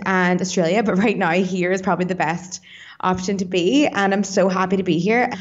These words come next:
I'm currently doing a lot of online work because obviously I can't do any of the face-to-face retreats or events.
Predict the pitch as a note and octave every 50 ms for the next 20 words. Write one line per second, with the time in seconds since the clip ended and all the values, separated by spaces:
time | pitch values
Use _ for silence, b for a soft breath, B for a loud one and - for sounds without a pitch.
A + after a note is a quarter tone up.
0 | B B B - A3 G#3+ - - B3 B3+ C4+ - - F4+ B3+ - A3+ G3+ G3+ G3+
1 | G3+ - - G3+ G3 G3 F#3 F#3 F#3+ G#3+ F#3 F3+ - F#3+ G3 F#3 F#3 F3+ F#3 F#3
2 | F#3 F#3 - B B B B B B B B B B - G3+ G3+ G3+ G3 F#3 E3+
3 | F3 F#3 F#3+ A3 B3+ C#4 C4+ - - - - - G#3+ G#3+ G3+ G3 G#3 F#3+ F#3+ G3+
4 | F#3+ - G#3+ F#3+ F#3 F#3 - G#3 F#3 G3+ F#3+ G3+ G#3 F#3 F#3 F#3 - - F#3 F3
5 | F3+ F3+ F3+ - - F#3 F3 F3 F3+ F#3 F3+ E3+ F3 E3+ C3 E3+ - - F#3 F3
6 | F3+ F3+ F#3 - - F3+ F3+ F3 - F#3 F#3 F3+ - G3 E3+ F#3 G#3 G#3 - -
7 | - - - F#3 F3+ F3+ F3+ F3+ E3+ D3+ - - - - F#3 F3+ E3+ D#3+ G#3+ D4
8 | E4 - - -